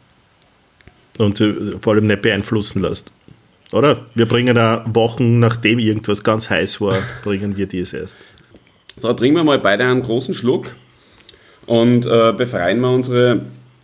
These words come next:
Speaker 2: Hörer, die sich schon sehr auf unsere Hellen freuen, die übrigens, und da möchte ich mich recht herzlich dafür bedanken, ähm, eine kleine Wortspende geleistet haben, gleich am Anfang, äh, dieser Folge. Ähnlich wie auch der Austofred. Beim Austofred haben wir uns nicht bedanken können, weil da haben wir es ja noch nicht gewusst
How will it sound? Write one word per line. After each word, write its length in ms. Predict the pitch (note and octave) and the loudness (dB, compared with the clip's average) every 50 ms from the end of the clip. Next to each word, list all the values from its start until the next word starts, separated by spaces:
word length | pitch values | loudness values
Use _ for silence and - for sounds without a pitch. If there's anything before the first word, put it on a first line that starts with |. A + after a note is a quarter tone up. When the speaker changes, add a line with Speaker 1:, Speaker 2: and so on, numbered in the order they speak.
| _ _ _ - - | _ _ _ -12 -4
Speaker 2:
Hörer, 300 | - A2+ A2 A#2 A#2+ A2+ | -2 0 2 2 2 2
die 100 | A2 A#2+ | 2 2
sich 160 | A2+ A#2 G#2+ | 2 2 2
schon 380 | A2 A#2+ A2+ A2+ A2 - G#2 G#2 | 2 2 2 2 2 0 -4 -6
sehr 320 | - - A2+ A2+ A#2 C3 | -4 -2 0 2 2 2
auf 80 | C#3+ C3+ | 0 0
unsere 280 | C3+ C3 B2 B2+ A#2+ | 0 0 0 0 -2
Hellen 420 | A2+ - G2 A2+ C#3 D3+ D3+ C3 - | 0 0 0 0 2 0 0 -2 -2
freuen, 380 | - - F2+ F2+ F#2+ A2+ A2+ | -4 -4 0 0 2 2 0
die 160 | G#2+ B2+ C3 B2+ | 0 0 0 0
übrigens, 560 | C3 B2 B2+ B2 B2 C3 B2+ B2 - - - - - - - - - - - - | 2 2 2 2 2 2 2 -2 -4 -12 -14 -16 -18 -20 -20 -20 -20 -20 -16 -6
und 220 | - A2 A2 G2+ | -4 -2 0 0
da 40 | G#2+ | 2
möchte 220 | G#2+ A2+ A#2 B2+ B2 | 2 0 0 2 2
ich 40 | |
mich 300 | A#2 A#2 A#2 A#2 A2 G2 F#2+ | 4 4 4 4 4 4 2
recht 200 | G#2+ G2+ - - | 2 0 0 -2
herzlich 320 | A2 A2+ - - D3+ - | -4 -2 -2 -4 -6 -4
dafür 360 | - B2+ B2 B2 B2 C3 B2+ | -2 -2 -2 -2 -2 -2 0
bedanken, 720 | B2 C3 B2+ B2+ B2 F2 F#2+ A#2 - - D#3 D#3 D#3 D3+ C#3+ - | 0 0 -2 0 0 0 0 0 0 0 2 2 2 2 0 0
ähm, 380 | A#2 A#2+ A#2+ B2 A#2+ B2 B2 - | 0 2 2 2 2 0 -2 -2
eine 220 | - A2 A2+ A#2 | 0 0 0 0
kleine 280 | A2+ A#2 A2+ B2 B2+ G#2 | 0 0 2 2 2 2
Wortspende 640 | G2+ C3 E3 - - - A2 G#2 G2+ F#2+ G2 F#2+ G2 | 0 0 -2 -2 -4 -2 0 2 4 4 4 2 2
geleistet 640 | G2 - G2+ F#2 F2+ F2 F2 F2 - G#2 F#2+ G2 | 0 -2 0 0 2 0 0 -2 0 -2 -2 0
haben, 300 | F#2+ F2+ F#2+ G#2+ A2+ A#2+ | 0 0 0 0 0 -2
gleich 160 | A#2+ G#2+ G2 | 0 0 0
am 140 | G2+ G#2 F#2+ | 0 0 0
Anfang, 440 | E2+ F2+ F#2 G2 A#2 A#2+ B2 C3 B2+ | 0 -2 -2 -2 -2 -2 -2 -2 -2
äh, 240 | A2+ A2 A2 A2 G#2+ | -4 -6 -6 -6 -6
dieser 220 | - A2+ A2 A2 | -6 -6 -6 -6
Folge. 460 | G2+ - F#2 F2 F#2+ G2+ B2 C3+ D#3 D#3 - - - - - - - - - - - | -4 0 0 2 2 2 0 0 -2 -4 -10 -18 -20 -20 -20 -20 -20 -20 -16 -6 0
Ähnlich 280 | - A#2 B2+ C3+ B2 A#2+ | 2 4 4 4 4 4
wie 120 | B2 A#2+ | 4 4
auch 60 | A2 | 4
der 100 | A2 F#2 | 4 4
Austofred. 460 | E2+ G3 G3+ - - B2 C#3 C3+ B2+ | 2 2 0 -2 -6 -2 -2 -2 0
Beim 120 | B2+ B2 G2+ | 0 0 2
Austofred 400 | G2+ A2+ A#2+ B2 G#2+ A#2+ A#2+ A#2 | 2 0 -2 -4 -2 0 0 2
haben 100 | A#2 A#2 | 2 2
wir 40 | A2+ | 0
uns 120 | G#2+ G2 | 0 2
nicht 200 | G#2 G#2+ C3+ - | 0 0 0 0
bedanken 460 | - G2+ - - E2+ F#2 G2 A2+ A2 | -2 -6 -2 -2 -2 -2 0 -2 -2
können, 340 | - - A2 A2+ B2+ C#3 B2+ | 0 0 0 0 0 0 2
weil 100 | A2 G#2 | 0 0
da 80 | G#2 G#2 | 2 2
haben 100 | G#2+ G#2+ | 0 0
wir 40 | G#2+ | 2
es 60 | G2 | 2
ja 60 | G#2+ | 2
noch 120 | G#2 G#2 G2+ | 2 4 2
nicht 140 | G2+ G2 | 2 0
gewusst 460 | G2+ G2+ F#2+ B2+ E3 - - - - | 0 0 -2 -2 -2 -4 -10 -16 -20